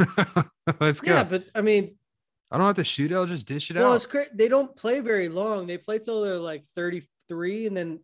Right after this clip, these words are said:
Speaker 2: they all have babies. So, like,
Speaker 1: Yeah.
Speaker 2: they're all s-, they're all pretty
Speaker 1: I can play
Speaker 2: prime.
Speaker 1: until I'm forty-five, dude.
Speaker 2: I think I can make a team. I don't think I'd start in the N B A.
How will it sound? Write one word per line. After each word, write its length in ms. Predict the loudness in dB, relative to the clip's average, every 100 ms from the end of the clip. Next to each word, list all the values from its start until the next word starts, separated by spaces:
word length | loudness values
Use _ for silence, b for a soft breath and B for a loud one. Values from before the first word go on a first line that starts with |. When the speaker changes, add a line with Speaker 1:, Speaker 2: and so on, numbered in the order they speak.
| _ _
Speaker 2:
they 180 | -8 -4
all 180 | -4 -4
have 220 | -8 -8
babies. 540 | -6 -6 -6 -10 -14 -12
So, 200 | -10 -8
like, 240 | -10 -12 _ _ _ _ _ _ _
Speaker 1:
Yeah. 160 | -14 -14
Speaker 2:
they're 100 | 0
all 80 | 0
s-, 160 | 0 -8 _ _ _ _ _ -20 -20 _ _ _
they're 80 | 0
all 40 |
pretty 220 | 0 2 0
Speaker 1:
I 40 |
can 120 | 2
play 100 | 0
Speaker 2:
prime. 140 | 2 0
Speaker 1:
until 220 | 0 0
I'm 180 | 0 0
forty-five, 600 | -2 -4 -4 -6 -8 -8
dude. 280 | -8 -8 -8 _ _ _ _ _ _ _ _ _ _ _ _ -4
Speaker 2:
I 80 |
think 180 | 0 2
I 80 | 4
can 160 | 2 4
make 320 | 4 2 -2
a 40 |
team. 420 | -10 -4 -2 -2 -2
I 80 | 0
don't 140 | 0
think 140 | 0
I'd 160 | 0 -2
start 480 | -6 -6 -2 0 -2
in 80 | -6
the 160 | -8
N 100 | -8
B 180 | -6 -4
A. 240 | -4 -6